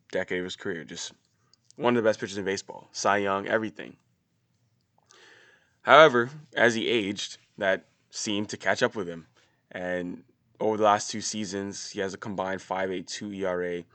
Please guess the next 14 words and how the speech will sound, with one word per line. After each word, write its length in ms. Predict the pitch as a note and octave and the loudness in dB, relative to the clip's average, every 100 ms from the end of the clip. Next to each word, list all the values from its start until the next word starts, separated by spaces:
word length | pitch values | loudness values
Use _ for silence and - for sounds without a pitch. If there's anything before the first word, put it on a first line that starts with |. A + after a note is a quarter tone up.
| _ _ _ _ | _ _ _ _
His 180 | G2+ F2+ | -14 0
E 80 | G#2+ | 4
R 160 | G#2 | 6
A 120 | G#2 G2+ | 6 2
was, 220 | F#2 E2+ | 0 -6
like, 160 | D2+ | -8
six 340 | - - A#2 - | -8 -4 -4 -4
and 80 | F#2 | -6
a 60 | |
half 460 | F2 G2+ F#2+ F2+ - | -4 -2 -2 -2 -6
last 400 | F#2 F#2 - - | -4 -4 -8 -12
year. 240 | D2 C#2 | -18 -18
Just 360 | E2+ G#2+ - - _ _ _ _ _ _ _ - | -14 -10 -10 -10 _ _ _ _ _ _ _ 2
not, 380 | D3+ E3 D#3 | 8 10 10